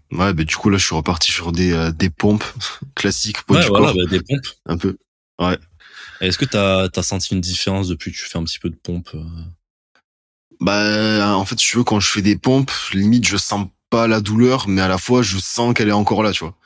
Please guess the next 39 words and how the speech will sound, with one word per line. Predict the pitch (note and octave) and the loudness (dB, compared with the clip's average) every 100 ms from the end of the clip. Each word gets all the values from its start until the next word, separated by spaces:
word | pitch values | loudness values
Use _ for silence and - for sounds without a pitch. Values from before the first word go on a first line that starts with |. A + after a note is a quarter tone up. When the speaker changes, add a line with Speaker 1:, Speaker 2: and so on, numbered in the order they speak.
| _ - | _ -6
Speaker 1:
Je | F#2 | -2
Speaker 2:
Mhm. | |
Speaker 1:
sens | F#2 A2+ | 0 0
que | G#2 | -2
si | - | -2
je | G2 | -2
repars | F#2 F#2 | -2 -2
sur | - F2+ | -4 -2
des | F2+ | -2
dips | F#2 F#2+ - | 0 0 -2
lestés, | F#2 - A2+ G2+ | -2 0 2 2
euh, | E2+ | 0
bah, | E2 E2 E2 | -2 -2 -2
ça, | - D#2 D#2 | -4 -4 -4
ça | - | -4
craque | - F#2+ D#2+ | -4 -2 -2
direct. | F#2 F#2+ E2 | -2 0 -2
Speaker 2:
Ouais, | E2 | -2
c'est | - | -4
sûr. | - E2+ E2 | -4 -6 -8
Speaker 1:
Mais, | - - _ | -14 -20 _
mais | E3 | -4
sur | - - | -2 0
les | - | 0
Speaker 2:
Ouais. | D#3+ | 2
Speaker 1:
pompes, | A2+ G#2+ | 0 0
euh, | F#2 E2+ C#2+ - | 0 0 -4 -4
ça | - F#2+ | -2 0
va. | G2+ F#2+ | 0 0
Du | E2 | -4
coup, | - A#2 A2 | -2 0 2
j'essaie | G2 - F#2 | 0 -2 -2
juste | A2+ B2+ - | 0 0 -2
de | F#2+ F#2+ | -4 0
m'entraîner | G2 F#2+ G#2 G#2+ - A2 B2 - - _ _ _ | 2 2 2 2 0 0 0 -4 -18 _ _ _
sans | - - A2+ | -8 -4 -2
ressentir | G2 G#2+ G2+ G#2+ | -2 -2 -2 0
la | F#2 | 0
douleur, | F#2+ F#2 - | 0 -2 -4